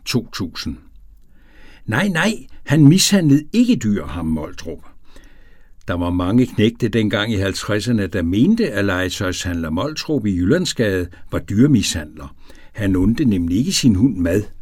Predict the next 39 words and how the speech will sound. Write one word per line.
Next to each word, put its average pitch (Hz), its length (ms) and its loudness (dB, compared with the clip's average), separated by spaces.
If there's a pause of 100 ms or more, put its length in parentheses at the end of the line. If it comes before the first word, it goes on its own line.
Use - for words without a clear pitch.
(140)
troede 160 460 2
vi. - 160 -8 (600)
Forklaringen 104 680 -6
kom 104 260 -4
meget 92 320 0
senere. 92 560 -2 (420)
I 104 180 2
al 123 140 2
vor 120 360 -4
ungdom 120 500 2 (100)
og 104 220 -2
uvidenhed 95 680 -2 (180)
havde 95 240 -2
vi 90 120 -2
aldrig 95 260 -6
før 101 280 -6
hørt 104 280 -4
om 87 160 -2
en 82 180 0
mønne, 92 360 2 (520)
og 101 180 -2
hunden, 113 560 0
en 98 200 2
mønne, 113 420 4
er 135 160 -4
så - 240 -6
mager, 139 440 -4
at 107 80 -6
man 95 120 -4
kan - 120 -10
tælle 95 320 -4
dens 101 300 -6
ribben. 80 460 -8 (640)
Sådan 87 380 -2
skal - 280 0
en 214 180 6
mønne 82 260 0
se - 200 -8
ud. 71 120 -12